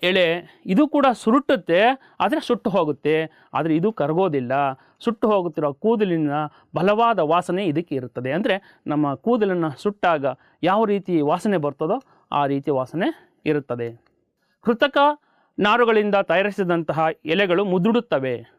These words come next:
ಮತ್ತು ಸುಟ್ಟು ಹೋಗುತ್ತವೆ, ಜೊತೆಗೆ ಅವು ಕರಗುತ್ತವೆ ಮತ್ತು ಸುಟ್ಟು ಹೋಗುತ್ತಿರುವ ಪ್ಲಾಸ್ಟಿಕ್ ತರಹದ ವಾಸನೆಯನ್ನು ಇವು ಕೊಡುತ್ತದೆ. ಸುಟ್ಟು ಹೋಗುತ್ತಿರುವ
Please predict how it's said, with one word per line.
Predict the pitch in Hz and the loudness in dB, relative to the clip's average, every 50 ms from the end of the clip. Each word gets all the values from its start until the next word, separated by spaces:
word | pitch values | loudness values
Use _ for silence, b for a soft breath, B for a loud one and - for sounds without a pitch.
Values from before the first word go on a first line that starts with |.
| b b | b b
ಮತ್ತು | 165 170 - 233 | -6 -4 -4 -4
ಸುಟ್ಟು | - - 196 190 - 240 | -2 -4 -2 -2 0 0
ಹೋಗುತ್ತವೆ, | 196 202 196 180 190 - - 165 165 175 180 185 180 175 - - - - | 0 2 0 0 -2 -2 0 0 2 2 2 2 0 -2 -6 -14 -6 -2
ಜೊತೆಗೆ | 269 220 - 226 226 233 | -2 0 0 2 2 2
ಅವು | 214 214 247 | 2 0 0
ಕರಗುತ್ತವೆ | - - 165 175 196 202 254 226 - - 180 151 151 147 135 123 135 123 _ _ _ _ _ _ _ _ _ _ _ _ _ _ _ _ _ _ _ _ _ _ _ _ _ - | -2 -2 -2 0 0 0 0 -2 0 -2 0 0 2 0 0 -2 -6 -14 _ _ _ _ _ _ _ _ _ _ _ _ _ _ _ _ _ _ _ _ _ _ _ _ _ -2
ಮತ್ತು | 220 247 - 302 240 | -2 0 0 0 0
ಸುಟ್ಟು | - 226 185 - - 285 247 | 0 -2 -2 0 2 2 4
ಹೋಗುತ್ತಿರುವ | 254 262 254 247 262 - - 233 226 202 | 4 4 2 2 -2 0 0 2 2 0
ಪ್ಲಾಸ್ಟಿಕ್ | - - 202 202 214 - - - 262 - - | 0 0 0 0 0 0 -2 -4 -4 -2 0
ತರಹದ | 240 214 208 202 185 | 2 2 2 4 2
ವಾಸನೆಯನ್ನು | 190 170 147 160 190 220 - 247 226 220 208 190 185 196 | 2 2 2 2 0 0 0 0 0 0 0 0 0 0
ಇವು | 185 165 196 302 330 - _ _ _ _ _ - | 0 0 0 0 -2 -2 _ _ _ _ _ -6
ಕೊಡುತ್ತದೆ. | - 151 143 139 - - 135 135 127 120 - _ _ _ _ _ _ _ _ _ _ _ _ _ _ _ _ _ _ _ _ _ _ _ _ _ _ _ _ _ _ _ _ _ _ - - | -4 -4 -4 -6 -8 -8 -8 -6 -6 -8 -12 _ _ _ _ _ _ _ _ _ _ _ _ _ _ _ _ _ _ _ _ _ _ _ _ _ _ _ _ _ _ _ _ _ _ -6 -2
ಸುಟ್ಟು | 269 277 - - 339 | -2 -2 0 2 2
ಹೋಗುತ್ತಿರುವ | 277 277 302 294 285 277 - - 269 254 254 240 | 4 4 4 2 2 -2 0 0 2 4 4 4